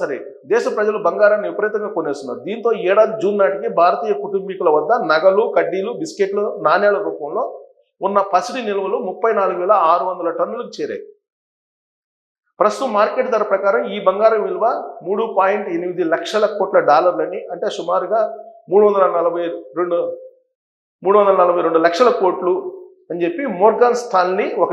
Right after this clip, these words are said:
నివేదికలో తెలిపింది. ప్రస్తుత దేశ జీడీపీలో ఇది ఎనిమిది, ఎనభై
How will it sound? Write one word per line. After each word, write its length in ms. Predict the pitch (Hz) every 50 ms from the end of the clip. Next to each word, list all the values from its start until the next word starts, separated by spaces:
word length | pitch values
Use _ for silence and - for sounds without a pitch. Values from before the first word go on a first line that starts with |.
| 165 170
నివేదికలో 400 | 175 196 214 214 220 214 190 - - -
తెలిపింది. 360 | - - - 214 214 214 - - - - _ _ _ _ _ -
ప్రస్తుత 300 | 185 202 202 - 226 214 240 214 196 - - -
దేశ 160 | 240 254 - 262 226 170 151
జీడీపీలో 500 | 170 202 220 240 226 - 196 165 175 226 269 262 202
ఇది 160 | 165 214 240 214 175 170 175
ఎనిమిది, 260 | 196 220 220 247 - - 156 165
ఎనభై 200 | 202 240 247 262